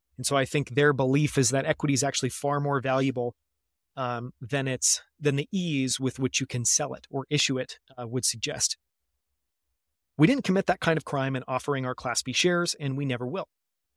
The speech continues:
We did not, however, say at the time of the sale that our stock was overvalued, though many media have reported that we did. Number eleven, you should be fully aware of one attitude Charlie and I share that hurts our financial performance.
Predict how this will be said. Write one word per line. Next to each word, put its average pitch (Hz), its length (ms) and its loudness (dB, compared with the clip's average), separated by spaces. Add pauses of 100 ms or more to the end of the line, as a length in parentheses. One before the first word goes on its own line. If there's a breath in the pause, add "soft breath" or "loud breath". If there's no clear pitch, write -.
(220)
We 135 100 2
did 135 160 4
not, 175 240 4
however, 156 340 4
say 151 160 4
at 151 80 2
the - 60 -10
time 135 280 -6
of 117 80 -6
the 120 60 -8
sale 180 360 2 (420)
that 147 100 4
our 151 60 4
stock - 340 0
was 123 100 0
overvalued, 127 680 0
though 131 160 -2
many 196 400 4
media 156 400 2
have 127 180 -4
reported 120 420 -6
that 123 120 -12
we 123 100 -10
did. 131 260 -6 (640)
Number 127 200 0
eleven, 175 400 4 (460)
you 165 100 4
should 277 160 4
be 262 160 6
fully 220 400 6
aware 147 540 4
of 139 160 2
one 165 260 4
attitude 170 480 4
Charlie 165 400 4
and 165 80 2
I 151 120 0
share 135 440 0
that - 320 -2
hurts - 400 0
our 143 100 0
financial 131 380 0
performance. 127 500 -4